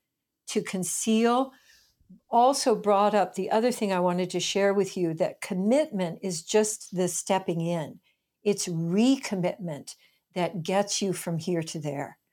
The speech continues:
So for me, learning how to reveal I com-, recommitted to that probably five hundred times, at least,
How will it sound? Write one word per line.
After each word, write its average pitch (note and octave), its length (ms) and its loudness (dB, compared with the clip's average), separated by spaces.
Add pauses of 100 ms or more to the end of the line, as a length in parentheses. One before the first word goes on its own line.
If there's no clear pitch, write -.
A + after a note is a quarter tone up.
(220)
So G3 380 2
for F#3 240 -2
me, G3 680 2
learning A3 460 2
how F#3+ 300 2
to F3+ 420 -4
reveal F#3+ 920 2 (520)
I A3+ 220 2
com-, A3 400 -4
recommitted G#3+ 880 0
to F#3+ 140 -2
that F3 380 0 (120)
probably G#3+ 880 0
five F#3+ 440 2
hundred F#3 400 -6
times, E3+ 640 -8 (460)
at G3 100 -6
least, G3+ 600 2